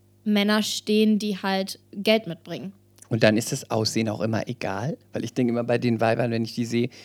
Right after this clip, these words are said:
Speaker 2: die sehen ja zum Teil rattenscharf aus. Dann denke ich, nimm dir doch wenigstens einen Reichen, der geil ist.
Speaker 1: Boah,
Speaker 2: Und nimm
Speaker 1: Chris
Speaker 2: nicht nur
Speaker 1: fragt
Speaker 2: so einen
Speaker 1: mich die
Speaker 2: Al-
Speaker 1: ganze Zeit so, als müsste ich das alles wissen.
Speaker 2: Ja, aber du bist doch eine Frau. Jetzt sag mir doch mal, was geht da so
Speaker 1: Also
Speaker 2: ab? Du hast doch auch Freundinnen. Was, was könnte, was wäre so deine Idee dazu?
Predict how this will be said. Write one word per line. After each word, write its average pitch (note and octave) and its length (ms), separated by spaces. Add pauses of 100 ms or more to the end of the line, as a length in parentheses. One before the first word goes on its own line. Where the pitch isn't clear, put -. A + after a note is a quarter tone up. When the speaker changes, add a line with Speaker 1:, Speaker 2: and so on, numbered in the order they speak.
(240)
Speaker 2:
die A#2 100
sehen A2 200
ja G#2 140
zum A2 180
Teil A2 240
rattenscharf G#2+ 600
aus. G2+ 200
Dann G2 120
denke A2+ 200
ich, - 80 (280)
nimm A#2+ 180
dir A2 80
doch A2 180
wenigstens A2+ 440
einen A#2 100
Reichen, G#2 400
der G2 140
geil C#3+ 280
ist. - 140
Speaker 1:
Boah, - 80
Speaker 2:
Und G#2+ 60
nimm A2+ 140
Speaker 1:
Chris B2 100
Speaker 2:
nicht C#3 60
nur A#3+ 80
Speaker 1:
fragt G#3+ 80
Speaker 2:
so - 40
einen - 60
Speaker 1:
mich - 80
die B3+ 60
Speaker 2:
Al- B2 80
Speaker 1:
ganze A3+ 260
Zeit C#4 180
so, C4 60
als A#3+ 140
müsste B3 260
ich A3+ 60
das G#3 160
alles G#3+ 280
wissen. A3+ 320
Speaker 2:
Ja, G3+ 120
aber A#2 180
du - 180
bist A#2 220
doch F#2 60
eine - 100
Frau. E3 640 (140)
Jetzt - 180
sag G#3+ 240
mir F#3+ 80
doch D#3 140
mal, B2+ 180
was E3 220
geht - 160
da F3+ 100
so A#3 60
Speaker 1:
Also - 120
Speaker 2:
ab? - 160
Du F3 60
hast E3 160
doch - 80
auch D#3+ 140
Freundinnen. C#3 760
Was, F#3 220
was G3 160
könnte, G3+ 280
was F#3+ 180
wäre F#3+ 140
so F3+ 100
deine E3+ 300
Idee A#2 360
dazu? - 480